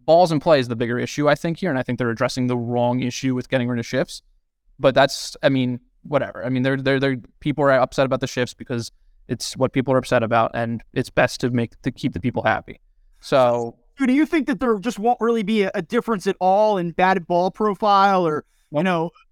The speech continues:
Speaker 1: it'll be a
Speaker 2: approach?
Speaker 1: slight, slight uptick because of the pitch clock, but that's, it, that literally has nothing to do, the, the shifts have nothing to do with balls in play.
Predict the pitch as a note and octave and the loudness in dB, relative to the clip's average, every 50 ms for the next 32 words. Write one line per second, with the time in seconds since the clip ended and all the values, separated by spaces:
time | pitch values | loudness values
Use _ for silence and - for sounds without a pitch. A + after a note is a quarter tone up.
0 | _ _ - F3+ F3+ F3+ F#3 F#3+ E3 G#3 G#3 G#3+ G#3 F#3 - _ _ - F#3 - | _ _ -2 -2 0 2 2 2 2 0 0 0 0 0 -2 _ _ -20 -20 -20
1 | _ _ _ _ - - - - F3 F3 G#3 - F3 F3 F#3 - - - F#3+ - | _ _ _ _ -14 -12 -2 2 4 4 4 4 4 2 2 2 0 -2 -2 -2
2 | - - D3 - - D#3 C#3+ C#3+ C#3 C3 C#3+ C#3 B2+ B2+ B2 A#2+ - C3+ A#2+ - | -2 -6 -6 0 4 4 4 4 4 0 -2 -2 -4 -4 -6 -6 -6 -6 -4 0
3 | - E3 E3+ G3 - - - C3 G#2 - C3+ B2+ - - - - - _ _ _ | 2 4 4 2 0 -4 -10 -6 -2 0 0 0 -2 -6 -12 -16 -20 _ _ _
4 | _ _ _ - C#3+ C3 C#3 C#3 C#3+ C#3+ D#3 E3 E3+ F3+ E3+ F3 E3+ D3+ D3+ C3 | _ _ _ -6 0 2 2 2 2 2 2 2 2 2 2 0 2 2 2 2
5 | B2+ C3 C3+ C3+ C#3 C#3 - - D#3+ D#3 D#3 - D3+ D3 C3 C3+ C3 B2+ B2+ B2+ | 2 0 0 0 0 0 0 -2 -4 -4 -4 -4 -4 -4 -2 -2 -2 0 0 -2
6 | B2 A#2+ B2 - _ _ _ _ - C3 B2+ B2 B2+ B2+ - - D3+ C#3 - C#3+ | -2 -4 -6 -10 _ _ _ _ -6 -6 -4 -2 -4 -2 0 0 0 2 2 0
7 | C3 C3+ C3+ B2+ - C#3+ C3+ C3 B2+ C3 B2 A#2+ A#2 B2+ A2+ G#2 G#2+ A#2 A2 - | 0 2 0 0 0 0 -2 0 0 -2 -2 -2 -2 -2 -2 -2 -2 -6 -6 -6
8 | - - | -6 -6